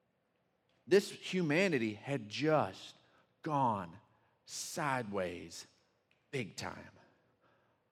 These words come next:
Every inclination, only evil all the time. They just had no desire for God, for righteousness, for stuff that's right,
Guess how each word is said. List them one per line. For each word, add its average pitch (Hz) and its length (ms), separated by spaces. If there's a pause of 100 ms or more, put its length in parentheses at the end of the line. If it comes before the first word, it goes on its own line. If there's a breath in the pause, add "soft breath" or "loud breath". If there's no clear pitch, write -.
(520)
Every 170 320
inclination, 104 840 (220)
only 143 580
evil 92 460 (340 soft breath)
all 160 380
the 110 140
time. 104 520
They 147 200
just 135 240
had 127 300
no 175 680 (120)
desire 147 960 (280 loud breath)
for 147 240
God, 165 640 (260 loud breath)
for 110 180
righteousness, 175 920
for - 100
stuff 160 380
that's - 180
right, 113 640